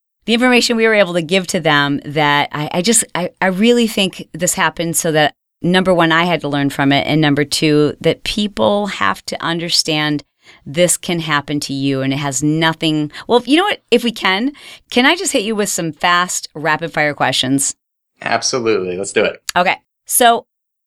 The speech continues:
Speaker 1: how many people, do you, maybe you know the answers to this, but how many people in the United States have this kind of thing or their information exposed each year?
Speaker 2: Well, it's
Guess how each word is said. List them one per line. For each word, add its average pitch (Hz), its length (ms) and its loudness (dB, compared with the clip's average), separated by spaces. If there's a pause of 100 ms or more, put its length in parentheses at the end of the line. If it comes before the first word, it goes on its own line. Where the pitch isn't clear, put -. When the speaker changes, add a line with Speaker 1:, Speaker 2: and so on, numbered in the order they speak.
(160)
Speaker 1:
how 392 580 2
many 214 380 4
people, 135 480 -6
do 131 140 -6
you, 165 200 2
maybe 160 260 0
you 156 80 0
know 139 220 -2
the 135 120 -6
answers 135 280 -4
to 117 60 -8
this, 135 160 -2
but - 120 -4
how 262 180 0
many 370 200 -2
people 185 760 2 (140)
in 220 120 2
the 233 60 4
United 202 300 2
States - 640 -2 (160)
have 170 640 -2
this 170 180 -2
kind 165 220 0
of 156 80 -6
thing 160 180 0
or 117 160 2
their 180 140 4
information 202 500 0
exposed 143 880 -2 (180)
each 180 220 0
year? 98 260 0 (840)
Speaker 2:
Well, 147 160 4
it's 160 260 -2